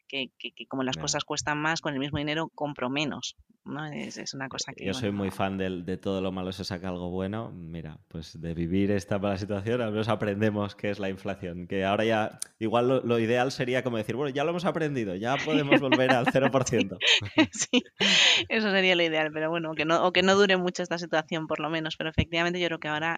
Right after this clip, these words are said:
Speaker 1: eh, por las malas, pero lo hemos acabado aprendiendo todos. Muy bien,
Speaker 2: Ujú,
Speaker 1: Borja,
Speaker 2: muy
Speaker 1: ahí
Speaker 2: bien.
Speaker 1: fenomenal. Te
Speaker 2: Bien,
Speaker 1: cuento
Speaker 2: bien,
Speaker 1: un par de
Speaker 2: llevo dos dedos,
Speaker 1: afirmaciones.
Speaker 2: vamos con la
Speaker 1: Va,
Speaker 2: tercera,
Speaker 1: vas
Speaker 2: va.
Speaker 1: muy bien. Ahora te voy a hacer una serie de afirmaciones, me tienes que decir verdadero o falso, ¿vale? Esta, esta
Speaker 2: Vale.
Speaker 1: parte es, es más fácil, pero hay que atender con, con atención. Mira,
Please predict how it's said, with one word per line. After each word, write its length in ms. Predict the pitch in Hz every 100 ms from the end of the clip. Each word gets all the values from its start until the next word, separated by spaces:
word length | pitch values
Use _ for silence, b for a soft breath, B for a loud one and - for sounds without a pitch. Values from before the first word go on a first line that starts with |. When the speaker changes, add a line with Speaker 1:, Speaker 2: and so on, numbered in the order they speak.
| -
Speaker 1:
eh, 340 | 135 143 143 135 -
por 160 | 139
las 220 | 135 139
malas, 320 | 147 170 185 208
pero 140 | 160
lo 80 | 156
hemos 140 | 151
acabado 340 | 160 151 160 156
aprendiendo 440 | - 147 143 143
todos. 380 | 135 139 - - - B B B B B
Muy 160 | 190 180
bien, 140 | 143
Speaker 2:
Ujú, 80 | 147
Speaker 1:
Borja, 200 | 156 156
Speaker 2:
muy 60 | 151
Speaker 1:
ahí 100 | 190
Speaker 2:
bien. 100 | -
Speaker 1:
fenomenal. 480 | 180 147 143 135 - B B B -
Te 220 | 175 160
Speaker 2:
Bien, 120 | 107
Speaker 1:
cuento 200 | 98 107
Speaker 2:
bien, 60 | 101
Speaker 1:
un 40 |
par 120 | 104
de 60 | 104
Speaker 2:
llevo 140 | 131
dos 120 | 131 107
dedos, 80 |
Speaker 1:
afirmaciones. 280 | 117 98 101
Speaker 2:
vamos 260 | 107 120 123
con 120 | 123
la 80 | 107
Speaker 1:
Va, 40 |
Speaker 2:
tercera, 340 | - 95 190 196
Speaker 1:
vas 100 | 208
Speaker 2:
va. 60 |
Speaker 1:
muy 100 | 208
bien. 140 | 170 131
Ahora 140 | 175
te 60 | 220
voy 80 | 226
a 20 |
hacer 80 | 226
una 100 | 220
serie 140 | 214
de 60 | 214
afirmaciones, 500 | - 208 214 226 208
me 80 | 190
tienes 160 | 196
que 80 | 185
decir 180 | 190 175
verdadero 360 | 175 180 196
o 40 | 190
falso, 440 | 139 123 - 135 _
¿vale? 240 | - 170 175
Esta, 200 | 143 190
esta 140 | 170
Speaker 2:
Vale. 80 | 165
Speaker 1:
parte 200 | 170 170
es, 80 | 160 151
es 160 | -
más 220 | 175 175 -
fácil, 200 | 214 226
pero 140 | 185
hay 80 | 170
que 100 | 180
atender 440 | 175 165 165 170
con, 260 | - 156 156 - B -
con 120 | 156
atención. 440 | 147 147 - 127 -
Mira, 240 | 156